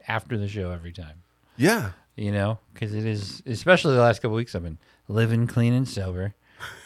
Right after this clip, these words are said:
Speaker 1: just trying to <laughs>
Speaker 2: Living the straight edge life.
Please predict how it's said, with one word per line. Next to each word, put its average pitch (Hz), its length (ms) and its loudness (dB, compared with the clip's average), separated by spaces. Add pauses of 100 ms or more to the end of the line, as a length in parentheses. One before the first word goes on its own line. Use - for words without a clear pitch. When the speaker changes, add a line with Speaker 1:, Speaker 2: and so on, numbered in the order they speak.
Speaker 1:
just 98 220 -8
trying 117 300 0
to 123 140 4 (320)
<laughs> - 280 -18
Speaker 2:
Living 113 300 0
the 113 60 0
straight 110 340 2
edge 98 340 0
life. 87 480 -4